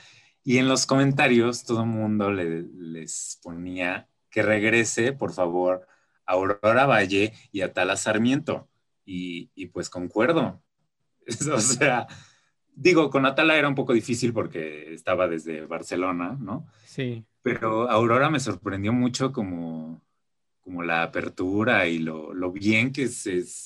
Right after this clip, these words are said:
Speaker 1: que se nota que se sigue llevando con, con Pedro, ¿no? Este, hasta con Daniel,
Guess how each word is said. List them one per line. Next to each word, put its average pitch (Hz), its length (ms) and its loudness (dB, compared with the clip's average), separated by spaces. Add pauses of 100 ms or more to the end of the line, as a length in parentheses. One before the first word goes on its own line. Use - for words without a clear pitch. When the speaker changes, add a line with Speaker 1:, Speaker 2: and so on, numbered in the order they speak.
(540)
Speaker 1:
que 92 120 -10
se 95 160 -8
nota 92 440 -4
que 92 100 -6
se 82 240 -8
sigue 104 520 -4
llevando 92 500 -2
con, 78 320 -14 (800)
con 82 220 -10
Pedro, 107 520 2
¿no? 117 460 -4 (480)
Este, 80 760 -14 (180)
hasta - 240 -10
con 87 140 -8
Daniel, 92 640 -4